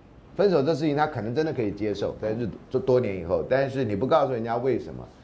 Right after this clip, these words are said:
这一点呢是很难接受，甚至一辈子都不会接受。好，居然感很内疚，因为某种程度上呢来说，我算是精神上的出轨啊。呃，我的岳父生前是铁路局的人，最讨厌人家用“出轨”这两个字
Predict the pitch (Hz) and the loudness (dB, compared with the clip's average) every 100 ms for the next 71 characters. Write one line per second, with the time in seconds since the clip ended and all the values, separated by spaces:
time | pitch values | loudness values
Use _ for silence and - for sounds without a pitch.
0 | - - 135 117 92 82 90 110 - 82 | -20 -6 -2 0 0 -4 -6 -8 -6 -6
1 | 73 98 101 101 95 - 117 98 110 143 | -4 -2 0 0 0 -2 -2 0 2 2
2 | 98 87 85 78 82 76 71 - - - | 2 -2 -4 -4 -4 -4 -6 -10 -16 -10
3 | - 107 - - - - - - - - | 0 0 -2 -10 -20 -20 -20 -20 -20 -10
4 | - 185 175 151 143 123 131 123 123 165 | 2 4 4 2 2 0 0 0 0 2
5 | 190 175 202 185 160 180 180 175 165 160 | 2 4 4 4 2 2 2 2 2 2
6 | 151 131 151 156 160 123 113 156 135 135 | 2 2 2 2 2 2 0 0 -2 -2
7 | 180 214 175 135 139 139 117 - 127 123 | 0 0 2 2 2 2 0 -2 -4 -2
8 | 85 - - - - - - 71 55 - | -4 -6 -14 -20 -20 -18 -12 -12 -12 -18
9 | - - - 101 101 101 104 101 101 101 | -20 -20 -10 -2 2 4 4 4 0 0
10 | 101 101 95 110 131 123 113 113 131 127 | 0 0 0 0 2 0 0 -4 -2 -2
11 | 117 104 113 123 110 92 87 127 113 85 | -2 -2 -2 -2 -4 -2 0 0 0 -2
12 | 73 69 - 131 - 85 101 113 98 95 | -6 -6 -2 0 0 0 0 0 0 -2
13 | 104 104 104 95 - 117 92 71 101 80 | -2 -2 -2 -6 -6 -4 -4 -2 -2 -2
14 | 78 71 | -6 -8